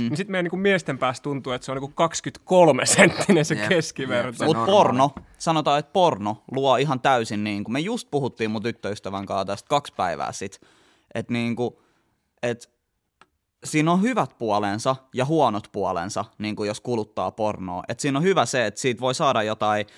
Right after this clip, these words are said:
Speaker 1: inspiraatioa siihen parisuhteeseen esimerkiksi, tai siihen, että, et hei, tollaista asentoa vois koittaa ja tota vois koittaa. Ja sit ne,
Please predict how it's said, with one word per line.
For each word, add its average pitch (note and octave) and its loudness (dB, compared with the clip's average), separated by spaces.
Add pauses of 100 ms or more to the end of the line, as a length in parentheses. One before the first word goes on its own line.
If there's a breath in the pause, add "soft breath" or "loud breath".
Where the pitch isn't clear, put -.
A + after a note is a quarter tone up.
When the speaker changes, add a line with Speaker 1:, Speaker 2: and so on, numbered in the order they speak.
(100)
Speaker 1:
inspiraatioa G#2+ -2
siihen G#2 -6
parisuhteeseen G2 -4
esimerkiksi, G2 -6
tai G2 -6
siihen, G2+ -4
että, G2+ -10 (200 soft breath)
et A#2+ -6
hei, A#2+ 0
tollaista A2+ 0
asentoa G2 -4
vois G2 -6
koittaa F#2+ -4
ja F#2+ -4 (240 soft breath)
tota G#2+ 0
vois G2+ -4
koittaa. G2 -4
Ja A2 -6
sit A#2 -10
ne, B2+ -4